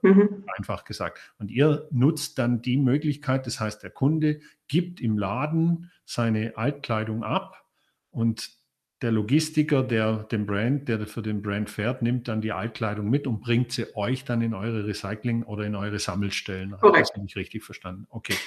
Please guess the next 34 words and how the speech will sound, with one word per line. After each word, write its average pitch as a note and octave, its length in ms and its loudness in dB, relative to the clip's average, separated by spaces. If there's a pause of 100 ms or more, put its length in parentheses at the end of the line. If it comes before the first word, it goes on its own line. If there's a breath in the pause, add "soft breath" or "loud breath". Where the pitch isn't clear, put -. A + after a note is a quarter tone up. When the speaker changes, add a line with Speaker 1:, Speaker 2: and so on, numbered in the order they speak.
(180)
Speaker 1:
Korrekt. F3 440 6
Speaker 2:
Gut. G2+ 240 -4 (340 soft breath)
Das - 160 0
heißt, B2+ 280 6 (160 loud breath)
auch A#2+ 200 -2
hier C#3+ 180 6
haben A#2 120 4
wir G#2+ 60 2
ja G#2 120 0
Nachhaltigkeitsgedanken, G2 1400 -6
dass G2+ 160 -6
der G#2 140 -4
L A2 100 -4
K G#2+ 160 -4
W G#2 160 -4
halt G2 240 -8
im A#2 160 -6
Idealfall G#2+ 580 -2
nicht A2 280 0
leer A#2 220 0
fährt, A#2 340 -4
sondern A2 340 -4
das G2+ 240 -10
Altmaterial G#2+ 680 -6
mitnimmt A2 480 -4 (480 soft breath)
und G#2+ 240 -6
dann G#2 140 -4
an G2+ 120 -4
die G2+ 120 -4
Sammelstelle G2 760 -6
bringt. E2 300 -20 (560)
Jetzt - 520 -4
die C3+ 80 0
Frage G2+ 580 -2